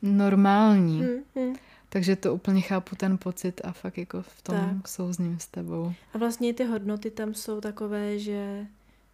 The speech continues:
Speaker 2: když jsem byla občas v kostele, tak
Speaker 1: Mhm.
Speaker 2: jsem tam moc neslyšela jako Ježíš, nebo mně
Speaker 1: Hmm.
Speaker 2: přišlo tady důležité, že Ježíš je ten vlastně, co
Speaker 1: Hmm.
Speaker 2: on tady za nás zemřel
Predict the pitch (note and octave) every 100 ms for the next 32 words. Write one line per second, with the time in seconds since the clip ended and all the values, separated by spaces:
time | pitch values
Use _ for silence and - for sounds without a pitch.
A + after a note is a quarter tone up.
0 | _ A3+ G#3 G#3+ G3+ G3 G3 G3 G3 G3
1 | G3+ G3 F#3+ F#3+ F#3+ G#3 G#3 - G3+ -
2 | G3+ - G#3 - G#3+ G#3+ A3 G#3 G3+ -
3 | - _ _ _ - F#3+ F#3 A3+ B3 A3
4 | G#3 A3+ A3+ A3 G3+ G#3 F#3+ F3+ F#3+ G3
5 | F#3 - G3 G3 G3 - - - A3+ G#3
6 | G3 G3+ - A#3 A3+ A3 G#3 G3 G3 G3
7 | G3+ F#3+ F#3+ F#3+ F#3 F#3 F#3 - _ -
8 | G3+ G#3 G#3 G3+ F#3+ F#3 F#3+ - G3 G3+
9 | A3 G#3 G3 G3+ G3+ G3 G3 G3 G3 G3
10 | G#3 G#3+ F#3+ F#3+